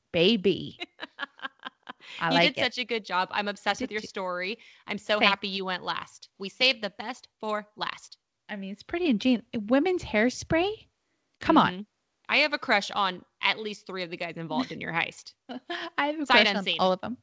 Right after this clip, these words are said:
Speaker 2: <laughs>
Speaker 1: I mean, they described the monster as a very tall, very muscular man who could pick locks. He was, uh, good with electronical systems and I'm just like, "Oh, I'm sorry. Are you describing my dream man?" "Yes, you are."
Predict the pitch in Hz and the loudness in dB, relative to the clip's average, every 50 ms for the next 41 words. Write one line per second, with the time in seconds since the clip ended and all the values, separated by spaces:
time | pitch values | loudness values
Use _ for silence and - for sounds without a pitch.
0 | _ - 349 330 - _ _ - _ _ - 494 - - - 453 - _ - 359 | _ -8 -8 -8 -10 _ _ -20 _ _ -6 -6 -6 -4 -6 -8 -6 _ -8 -10
1 | - - 302 302 - - 294 - - - 285 - 254 254 240 254 247 254 240 - | -8 -8 -8 -8 -6 -8 -8 -6 -6 -6 2 4 6 6 8 8 6 6 4 2
2 | 254 226 - 254 233 - - - 202 202 226 226 - 247 208 190 175 180 190 - | 0 -2 0 -2 -4 -4 -4 -2 0 0 2 2 4 4 4 4 4 2 0 0
3 | - - 233 226 220 185 190 160 - 160 156 175 196 190 - - - - 160 151 | 0 2 2 4 4 4 2 0 0 0 2 2 0 -2 -2 -4 -4 0 0 2
4 | 151 156 170 185 - - - 170 165 170 170 175 170 165 165 - - - 185 180 | 2 2 0 0 0 0 2 4 4 6 6 6 6 4 4 2 0 2 4 6
5 | 180 180 180 180 175 165 165 170 185 185 202 175 - 190 - - - - 220 - | 6 8 8 8 8 8 6 6 6 4 2 2 2 2 2 2 4 4 4 4
6 | - - - 180 175 175 202 269 - - - - - - - - - 254 247 226 | 4 2 4 8 10 12 12 10 8 4 -4 -20 -18 -20 -20 -2 4 6 6 8
7 | 233 208 - - - - - - 214 208 - - - 220 - _ _ _ _ - | 6 4 2 -2 -12 -20 -18 -18 -16 -12 -12 -12 -12 -12 -16 _ _ _ _ 4
8 | 247 233 247 247 240 233 233 226 220 - - - - 240 247 233 214 233 233 - | 6 6 4 2 0 0 0 0 0 -2 -6 -4 0 0 2 2 2 0 -2 -2
9 | _ _ - - - - - 247 247 247 262 262 - 247 240 - - - 269 - | _ _ -16 -14 -10 -2 2 4 6 6 6 4 4 2 0 0 0 -2 -4 -4
10 | - - 285 277 277 277 294 294 262 - - - 233 226 226 226 226 220 214 - | 0 2 4 6 6 6 6 4 4 0 0 2 2 4 4 4 4 2 0 -2
11 | - - _ _ _ _ - 220 226 214 220 214 - 226 208 196 - - 302 339 | -8 -18 _ _ _ _ -4 -2 -2 -2 -2 -2 -2 -2 -2 -2 0 0 2 4
12 | 277 247 269 269 - - 202 175 180 220 - - 214 214 214 226 247 226 - - | 4 4 2 2 2 2 2 2 2 2 2 2 2 2 4 2 0 -2 -2 -2
13 | - 190 214 202 226 220 202 185 180 175 - 190 190 196 208 220 233 247 247 247 | 0 0 0 0 0 0 0 0 -2 -2 0 0 2 2 4 4 4 6 4 4
14 | - 190 185 175 180 - - - 196 180 190 233 247 - 165 147 | 2 0 0 0 -2 -2 -2 -2 -2 0 0 0 -2 -2 -4 -8